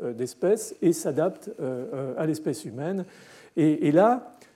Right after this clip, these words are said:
tout va se jouer maintenant sur la deuxième étape de, de, de Lederberg, c'est-à-dire la, la transmission.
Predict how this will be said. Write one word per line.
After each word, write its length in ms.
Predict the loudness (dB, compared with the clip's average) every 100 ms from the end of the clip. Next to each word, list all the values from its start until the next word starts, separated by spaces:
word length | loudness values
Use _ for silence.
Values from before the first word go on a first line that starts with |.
| _ 0
tout 160 | 2
va 160 | 6 4
se 240 | 4 0
jouer 560 | 0 -2 0 2 2 -4
maintenant 400 | -4 -2 0 0
sur 320 | 0 0 2 2
la 80 |
deuxième 380 | 2 0 0 -2
étape 360 | 0 -2 -2 -4
de, 240 | -4 -2
de, 280 | -2 -4 -4
de 120 | -4
Lederberg, 600 | -4 -4 -4 -2 -2 -2
c'est-à-dire 240 | -4 -2 -2
la, 160 | -4
la 140 | -6 -6
transmission. 600 | -4 -6 -4 -6 -6